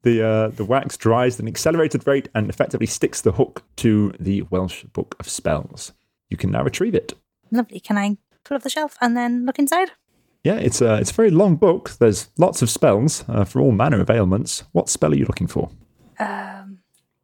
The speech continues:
Speaker 2: one to bring the boys back to life. <laughs>
Speaker 1: So would that be Raising the Dead?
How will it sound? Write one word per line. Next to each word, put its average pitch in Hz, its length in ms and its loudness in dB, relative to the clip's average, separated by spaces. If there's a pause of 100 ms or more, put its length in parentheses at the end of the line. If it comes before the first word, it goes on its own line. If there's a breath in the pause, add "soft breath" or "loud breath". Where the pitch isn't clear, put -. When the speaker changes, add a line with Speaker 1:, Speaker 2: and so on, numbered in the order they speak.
(140)
Speaker 2:
one 214 180 -4
to 202 80 -12
bring 233 160 -6
the 226 60 -6
boys 240 220 -2
back - 200 -6
to 277 100 -4
life. - 720 -2
<laughs> - 40 -20 (400)
Speaker 1:
So - 380 0 (160)
would 123 120 0
that 151 100 -2
be 131 100 0
Raising 139 380 4
the 139 80 2
Dead? 139 400 0